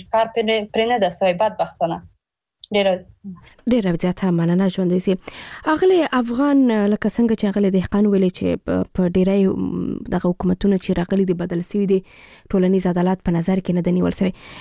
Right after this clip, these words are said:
Speaker 2: که موږ تاسو پر عواملو باندې وغږیږو چې ولې دغه ټولنیز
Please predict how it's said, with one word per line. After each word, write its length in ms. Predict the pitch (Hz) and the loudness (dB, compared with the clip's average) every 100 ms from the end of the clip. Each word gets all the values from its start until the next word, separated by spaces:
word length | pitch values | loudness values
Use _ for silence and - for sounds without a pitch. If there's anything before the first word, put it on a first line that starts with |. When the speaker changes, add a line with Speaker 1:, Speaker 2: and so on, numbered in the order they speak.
| - | -6
Speaker 2:
که 80 | 392 | 0
موږ 180 | 359 349 | 2 2
تاسو 340 | 330 320 320 | 0 2 0
پر 320 | - 262 240 - | 0 -2 -2 -2
عواملو 360 | 208 208 262 269 | -2 0 2 2
باندې 280 | 220 214 208 | 2 2 0
وغږیږو 460 | 202 196 190 185 | 0 -2 0 0
چې 200 | 185 - 190 196 208 - - 196 | 0 0 0 0 -2 -6 -4 0
ولې 520 | 294 277 202 - - | 2 2 0 -6 -6
دغه 300 | 196 190 185 | -4 -2 -2
ټولنیز 580 | 185 196 190 220 226 - | -2 0 2 2 2 -2